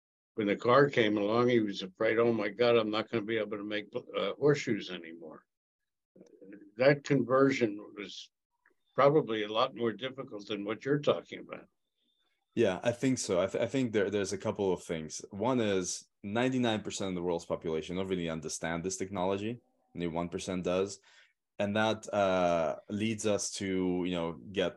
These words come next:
Speaker 2: overexcited, uh, and also to, you know, leads to anxiety. Uh, and also, you know, for companies that don't have a good understanding within their ranks, uh, it leads to an, both an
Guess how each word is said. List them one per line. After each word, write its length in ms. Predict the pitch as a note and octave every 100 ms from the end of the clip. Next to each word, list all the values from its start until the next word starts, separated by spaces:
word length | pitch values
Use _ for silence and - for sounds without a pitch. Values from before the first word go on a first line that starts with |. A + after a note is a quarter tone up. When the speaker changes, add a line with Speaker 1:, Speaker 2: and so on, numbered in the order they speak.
| _ _
Speaker 2:
overexcited, 800 | A2+ A#2 B2 - B2 A#2 B2+ B2+ A#2 - _ -
uh, 580 | F#2 F2 E2+ E2 D#2+ -
and 220 | F2+ F2
also 300 | F2+ F#2+ F#2+
to, 200 | - -
you 240 | F2 E2+ E2
know, 100 | D2+
leads 300 | F2 E2+ -
to 100 | E2+
anxiety. 640 | D#2+ F#2+ G#2 A2+ A2+ A#2+ - _ _ _ _ _ _ _ _ -
Uh, 320 | G#2+ F#2 F2+ -
and 260 | G2 G2
also, 380 | G2 A#2 - G#2+
you 160 | F#2+ G2+
know, 160 | E2+ - - -
for 280 | G2 F#2+ - -
companies 340 | D3 C#3+ A#2+ G2
that 140 | F2+
don't 180 | G2 A2
have 380 | F#2+ F#2+ G2 - _ _ _ _ _ _
a 60 | G2
good 180 | G#2+ A#2+
understanding 800 | G#2 F#2 - F2 F#2 A2+ D#3 D#3
within 500 | F#2 G2 F2+ G#2 G2+
their 200 | E2+ D2+
ranks, 480 | D2+ A#2+ E3+ - - _ _ _ _ _
uh, 120 | F#2 F2+
it 120 | F#2
leads 420 | G2 A2 G#2 -
to 420 | - - G#2 G2 G2
an, 240 | G2 F2
both 320 | E2+ A#2 A2+
an 160 | F#2